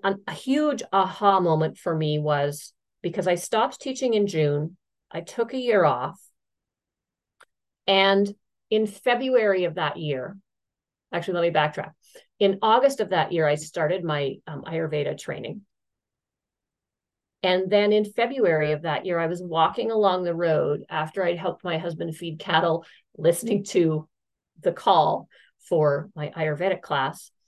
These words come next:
And it was like, "Oh, I have this empty plate.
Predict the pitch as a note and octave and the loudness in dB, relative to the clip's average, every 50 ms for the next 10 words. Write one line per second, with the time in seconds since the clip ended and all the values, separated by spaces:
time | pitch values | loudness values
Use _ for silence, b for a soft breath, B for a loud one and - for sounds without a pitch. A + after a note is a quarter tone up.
0 | _ _ _ _ _ _ _ _ _ _ _ _ - - G#3+ G#3 G3+ G3+ G3+ G3+ | _ _ _ _ _ _ _ _ _ _ _ _ 4 6 8 8 8 8 6 4
1 | G3+ G3 G3 G3 - _ _ _ _ _ _ _ _ _ _ _ _ _ _ - | 4 0 -2 -8 -14 _ _ _ _ _ _ _ _ _ _ _ _ _ _ -2
2 | G3 G3+ G#3+ G#3+ G3 F#3 G#3 G3+ G3 G3 G3 - - A3 B3 - C#4 C#4 C#4 C4 | 0 0 2 0 0 0 2 2 2 2 0 -8 -12 -10 -10 -8 -8 -4 0 0
3 | G#3 E3+ D#3 D3+ D#3+ - - G3 G#3+ A3 A#3 C4+ C4 C4 C#4 C#4 C4+ - _ - | 2 2 2 0 -4 -6 -4 -4 -4 -2 -2 -6 -6 -2 -4 -4 -4 -6 _ -8
4 | E3+ F3 F3+ - - G#3+ G3+ G3 - - A3 A#3 - - - - - | -8 -8 -8 -8 -12 -12 -12 -12 -6 -6 -4 -4 -4 -6 -10 -20 -20